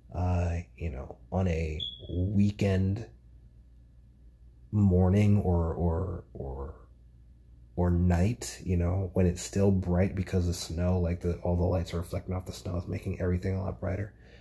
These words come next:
Um, and there are not many cars on the road, and it's, and it's still snowing. It's just,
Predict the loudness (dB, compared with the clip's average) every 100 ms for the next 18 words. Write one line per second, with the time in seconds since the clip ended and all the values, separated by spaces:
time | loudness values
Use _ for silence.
0 | -20 -20 -20 -20 -18 -6 -4 -4 -4 -8
1 | -10 -14 -8 -4 -2 0 2 2 2 2
2 | 0 0 2 2 4 4 4 0 -6 -20
3 | -20 -20 -20 -20 -20 -10 -2 0 0 -2
4 | -10 -16 -6 0 2 0 -4 -2 0 0
5 | 0 0 0 -2 -6 -6 -4 -6 -8 -12